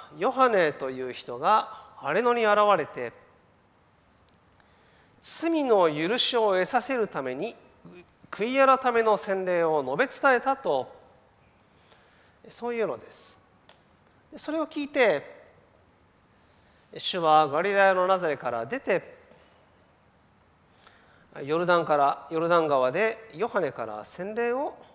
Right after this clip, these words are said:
お受けになりました。なぜ主はそんなことをなさったんでしょうか。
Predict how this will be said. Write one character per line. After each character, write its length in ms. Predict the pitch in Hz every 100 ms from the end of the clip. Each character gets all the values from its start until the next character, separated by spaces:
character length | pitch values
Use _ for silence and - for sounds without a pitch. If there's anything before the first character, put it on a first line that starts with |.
| _ _
お 120 | 120
受 200 | 120 156
け 60 | 220
に 40 |
な 120 | 160
り 80 | 104
ま 100 | -
し 80 | -
た。 180 | - - _ _ _ _ _ _ _ _ _ _ _ _ _ _ _ _ _ _ _ _ _ _ _ _ _ _ _ _ _ _ _ _ _ _ _ -
な 220 | 147 240 403
ぜ 560 | 359 277 214 180 156
主 220 | - -
は 120 | 185 151
そ 160 | 156
ん 60 | 151
な 100 | 165
こ 120 | 170
と 100 | 180
を 80 | 147
な 160 | 123
さ 140 | 120 143
っ 100 | -
た 100 | 120
ん 60 |
で 80 | 107
し 140 | 101 101
ょ 80 | -
う 20 |
か。 280 | - -